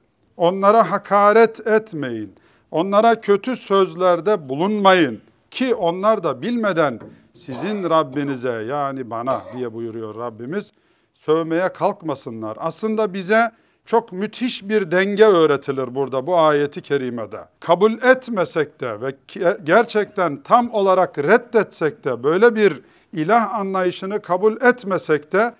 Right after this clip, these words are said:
başkalarının inançlarına kötü ve hakaretli sözlerde bulunmak bize de yasaklanmıştır. İnsanlığın yeryüzünde barış ve huzur içerisinde yaşamasını hedefleyen İslam,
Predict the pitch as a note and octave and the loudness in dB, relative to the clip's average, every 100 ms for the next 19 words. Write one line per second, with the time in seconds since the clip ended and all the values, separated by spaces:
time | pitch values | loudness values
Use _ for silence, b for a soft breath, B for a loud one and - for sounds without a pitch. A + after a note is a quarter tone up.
0 | _ _ C#3 E3 - F3+ F3+ F3 E3+ F#3 | _ _ -2 0 0 0 2 2 0 0
1 | B3 G3 F3 E3 D#3+ C#3+ - C#3 C3+ D#3+ | 0 0 -2 -2 -2 -2 -4 -2 -2 0
2 | A3 A3 b b - - B3+ C4 G3+ D#3 | 0 -2 b b -6 -4 -2 0 2 0
3 | F3 F3 F3+ F3+ F3 A3+ A3+ F3+ E3 C#3 | 0 4 4 2 -2 -6 -6 -2 -2 0
4 | D#3 D3+ C3 C3 A2 C#3+ F3+ E3 G3 A#3+ | 2 2 2 -4 -2 -2 -2 0 0 0
5 | - _ _ _ - G#2+ C3+ D#3 G#3 F#3+ | -2 _ _ _ -20 -14 -4 4 4 6
6 | F#3+ D#3 D3 E3 - D3+ C#3+ C#3+ D3 - | 0 -2 -4 -4 -4 -2 -2 -4 -8 -4
7 | F#3+ - b b D#3 F#3+ F#3+ G#3 A3+ A#3+ | -4 -4 b b -2 0 4 4 4 0
8 | B3+ A#3 A3+ C4 A3 F3 F#3+ F3+ E3+ D3+ | 0 4 8 8 4 -2 -4 2 2 4
9 | G3 A#3+ F#3+ F3+ E3 E3+ G#3+ D#3 F3 D3 | 2 2 0 -2 0 0 0 0 -4 -4
10 | D#3 D#3+ D#3 D3+ E3+ D#3+ - D#3 C#3+ D3 | -6 -2 -2 -2 -4 -4 -4 -4 -4 -2
11 | D3+ C#3+ D3 C#3+ C3+ C#3+ - D3+ F#3 | -4 -2 0 0 -4 -10 -2 2 2